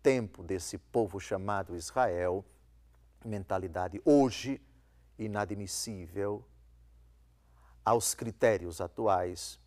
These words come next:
Pensemos, por exemplo, no princípio, na lei do talião: dente por dente, olho por olho. Ah, mas isso é inadmissível. Como é que nós podemos admitir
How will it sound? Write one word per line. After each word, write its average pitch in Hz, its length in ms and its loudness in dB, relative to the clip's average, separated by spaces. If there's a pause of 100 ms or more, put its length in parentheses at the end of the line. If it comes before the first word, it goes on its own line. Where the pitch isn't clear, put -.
(160)
Pensemos, 95 560 -4
por 98 200 -6
exemplo, 92 800 -6
no 107 220 -6
princípio, 98 720 -8
na 107 120 -2
lei 92 280 -2
do 90 120 -8
talião: 90 500 -6 (580)
dente 101 340 -4
por 82 200 -6
dente, 82 420 -12
olho 80 220 -12
por 82 220 -10
olho. - 240 -16 (400)
Ah, 113 440 -4
mas 78 240 -14
isso - 280 -12
é 85 80 -8
inadmissível. 78 960 -10 (420)
Como 117 180 -4
é 87 60 -2
que - 100 -10
nós 92 220 -10
podemos 87 480 -10
admitir 87 580 -10